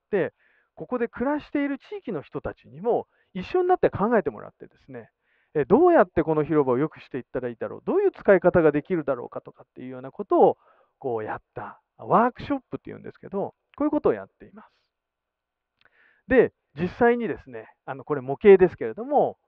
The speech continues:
お、こういう広場ができて、今、この南側の広場は工事中で、こういう状態ですね、今ね。で、来年のきっと春には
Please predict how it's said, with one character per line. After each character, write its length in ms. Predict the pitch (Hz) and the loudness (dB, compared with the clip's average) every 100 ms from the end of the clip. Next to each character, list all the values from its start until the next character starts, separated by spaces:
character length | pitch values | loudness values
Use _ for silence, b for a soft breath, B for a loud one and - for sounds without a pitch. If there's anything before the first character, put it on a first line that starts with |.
| _ | _
お、 160 | 139 127 | -8 -6
こ 120 | 135 | -6
う 60 | 127 | -8
い 80 | |
う 20 | 117 | -8
広 240 | 139 113 | -10 -8
場 120 | 107 | -10
が 100 | 104 | -10
で 140 | 147 160 | -8 -8
き 100 | - | -12
て、 160 | - _ _ _ - | -20 _ _ _ -6
今、 300 | 247 135 - _ _ | 0 0 -2 _ _
こ 140 | 143 | -8
の 100 | 131 | -8
南 400 | 135 170 233 254 | -2 4 4 6
側 180 | 240 226 | 4 4
の 120 | 214 | 2
広 240 | 196 170 107 | -2 -2 -2
場 120 | 95 | -4
は 300 | 135 139 104 _ _ - | -2 -2 -2 _ _ -10
工 200 | 226 240 | -6 -4
事 120 | 220 | -2
中 200 | 208 160 | 0 0
で、 160 | 117 - _ _ _ | -2 -12 _ _ _
こ 100 | - | -4
う 40 | 254 | -4
い 20 | |
う 40 | |
状 120 | 208 185 | -2 -2
態 140 | 143 | -2
で 100 | 120 | -6
す 80 | 123 | -14
ね、 100 | 110 | -18
今 160 | 104 | -18
ね。 220 | 117 - _ _ _ _ _ | -20 -20 _ _ _ _ _
で、 180 | 151 131 _ _ - | -8 -8 _ _ -2
来 240 | 185 269 | -2 0
年 180 | 262 254 | -4 -4
の 120 | 240 | -6
き 120 | - | -8
っ 40 | 214 | -6
と 160 | 226 | -2
春 240 | 202 294 214 | 0 0 -2
に 100 | |
は 140 | 123 | -6